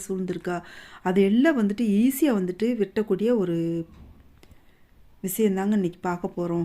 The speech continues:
அது என்ன அப்படின்னு சொல்லிட்டு பார்க்கலாம். வாங்க வீடியோக்குள்ள போகலாம். அதுக்கு முன்னாடி ஒரு சின்ன விஷயங்க. இந்த வீடியோக்கு நீங்க பண்ணக்கூடிய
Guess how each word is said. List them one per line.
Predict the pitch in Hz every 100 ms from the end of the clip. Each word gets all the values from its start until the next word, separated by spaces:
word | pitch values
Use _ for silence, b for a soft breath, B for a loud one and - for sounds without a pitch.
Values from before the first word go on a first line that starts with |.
| 165
அது | 185 175
என்ன | 180 240
அப்படின்னு | 233 208 208
சொல்லிட்டு | 196 180 190
பார்க்கலாம். | 170 170 220 269
வாங்க | 165 165
வீடியோக்குள்ள | 165 165 165 - 160 -
போகலாம். | 165 170
அதுக்கு | 254 294
முன்னாடி | 247 233
ஒரு | 220 -
சின்ன | 190 196
விஷயங்க. | 202 165 175 170 170 175 B B B -
இந்த | 208 277
வீடியோக்கு | 339 330 220
நீங்க | 196 202
பண்ணக்கூடிய | 220 277 240